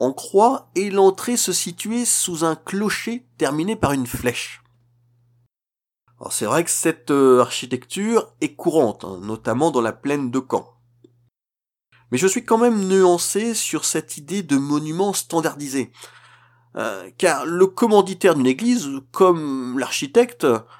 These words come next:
euh, n'était pas intéressé par faire une copie. Alors pourquoi ? D'un côté, euh, le commanditaire souhaite toujours une église originale, qu'on ne retrouve pas ailleurs.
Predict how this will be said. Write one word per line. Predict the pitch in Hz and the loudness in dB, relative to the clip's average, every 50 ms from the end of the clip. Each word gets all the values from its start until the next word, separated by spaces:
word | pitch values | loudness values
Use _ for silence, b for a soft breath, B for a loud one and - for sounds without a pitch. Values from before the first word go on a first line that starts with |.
| b b b | b b b
euh, | - 127 123 127 107 110 104 80 57 53 - - _ _ _ | -6 -4 -4 -4 -4 -6 -10 -12 -14 -18 -20 -20 _ _ _
n'était | - 113 143 151 160 160 - 175 | -18 -10 -4 -2 0 6 6 6
pas | - - 202 175 | 6 6 4 4
intéressé | 165 165 - - 180 165 185 180 175 - 240 240 233 220 - _ _ - | 4 2 2 0 0 2 2 2 0 0 0 0 -2 -2 -6 _ _ -2
par | 131 127 123 113 - | 0 0 0 0 -4
faire | - - - 185 180 165 151 | -6 -2 0 0 0 0 -2
une | 143 139 131 | -4 -6 -6
copie. | - - - 185 190 - 214 190 165 - _ _ _ _ _ _ _ _ _ _ _ B B B B B B | -4 0 0 0 0 0 -6 -6 -6 -8 _ _ _ _ _ _ _ _ _ _ _ B B B B B B
Alors | - - _ | -12 -10 _
pourquoi ? | - 151 - - 254 254 226 - B B B B B B B _ _ _ _ _ _ _ _ _ _ _ _ _ - 95 | -8 -6 -2 2 4 4 4 2 B B B B B B B _ _ _ _ _ _ _ _ _ _ _ _ _ -8 -4
D'un | 120 131 160 165 | 0 0 2 4
côté, | - 180 165 - - 190 190 190 175 170 - _ - | 6 4 4 6 6 4 6 6 4 0 -4 _ -14
euh, | - 55 - | -12 -8 -4
le | - 131 156 170 | 4 8 8 8
commanditaire | 165 - 180 165 160 160 151 156 - - 180 175 156 117 - - _ - | 8 8 6 4 4 4 2 2 4 6 8 8 8 6 2 -2 _ -16
souhaite | - - - 147 143 143 _ | -10 -4 -2 -2 -2 -2 _
toujours | - 170 165 147 151 180 190 185 143 113 - - _ _ - | -6 -4 -4 -2 0 2 4 4 4 4 2 -2 _ _ -4
une | 135 135 131 | -2 0 2
église | 135 127 120 127 123 107 - - | 2 0 0 -2 -6 -6 -4 -2
originale, | 117 113 104 117 117 135 160 196 240 254 233 165 113 107 - _ _ _ _ _ _ _ _ _ | 0 0 0 -2 -4 -4 0 2 4 4 4 4 2 0 -4 _ _ _ _ _ _ _ _ _
qu'on | - - 101 | -14 -12 -12
ne | 90 | -8
retrouve | 95 110 - - 117 - - | -8 -10 -8 -8 -12 -12 -10
pas | - - - - | -10 -10 -8 -4
ailleurs. | - 120 139 180 220 269 254 175 104 - | -2 -2 0 0 0 0 0 -2 -6 -10